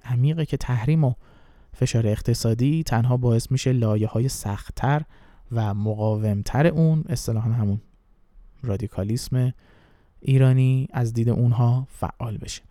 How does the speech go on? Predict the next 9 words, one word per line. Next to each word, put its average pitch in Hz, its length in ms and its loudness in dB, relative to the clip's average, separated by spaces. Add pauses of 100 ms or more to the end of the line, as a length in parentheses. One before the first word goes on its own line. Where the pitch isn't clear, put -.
(120)
کتاب 208 300 4
برژینسکی 135 1120 2
پیامی 135 560 0
تلخ 139 500 0
برای 117 440 0 (420)
سیاستمدارای 110 800 -2
کاخ - 280 -6
سفید - 400 -10
داشت. - 360 -14